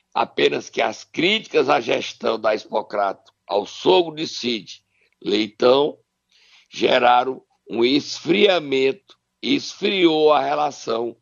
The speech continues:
de Cid e Camilo. Eles sequer apareceram juntos ou compareceram no mesmo dia na festa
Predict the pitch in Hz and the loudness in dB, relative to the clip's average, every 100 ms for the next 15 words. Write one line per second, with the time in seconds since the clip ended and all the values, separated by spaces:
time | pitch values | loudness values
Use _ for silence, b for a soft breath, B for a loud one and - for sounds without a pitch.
0 | _ _ - 127 - - 113 107 - 131 | _ _ -16 -14 -10 -8 -6 -8 0 0
1 | 110 90 101 123 123 - 202 175 - 165 | 0 -6 -2 -2 -4 -4 -4 -4 0 4
2 | 175 - b b b - 127 127 139 139 | 4 2 b b b -4 -4 0 0 0
3 | 117 - 135 147 143 120 143 143 - - | -4 0 0 2 -2 -4 -4 -6 -10 -20
4 | - b b - 107 131 - 131 135 - | -20 b b -4 0 0 2 2 2 -6
5 | - 120 120 123 123 120 120 139 104 107 | 0 2 2 -4 2 2 2 -6 -6 0
6 | 110 104 - _ _ _ _ - 117 - | 0 0 -8 _ _ _ _ 0 0 0
7 | - 104 101 - - 110 | 0 0 0 -4 -10 -12